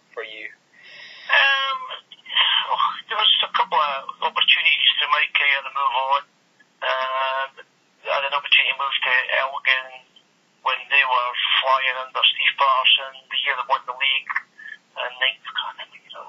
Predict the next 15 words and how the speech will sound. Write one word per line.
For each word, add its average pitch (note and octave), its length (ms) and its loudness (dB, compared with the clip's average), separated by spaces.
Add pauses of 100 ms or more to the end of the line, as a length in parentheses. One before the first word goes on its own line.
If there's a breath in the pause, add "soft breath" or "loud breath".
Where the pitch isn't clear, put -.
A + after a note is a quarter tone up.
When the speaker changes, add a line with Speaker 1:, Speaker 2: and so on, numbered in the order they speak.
Speaker 2:
was B2 160 -4
now, B2+ 80 -2
but B2+ 160 -6
they, C3+ 80 4 (560 loud breath)
they D3 80 2
were, B2+ 240 2
they C#3+ 80 -2
were, B2+ 160 -2
they C3 80 -6
were B2 160 -4
a G#2+ 160 -2
fantastic - 440 -2 (120)
side. B2+ 160 0
That's C3 160 -2
the - 160 -2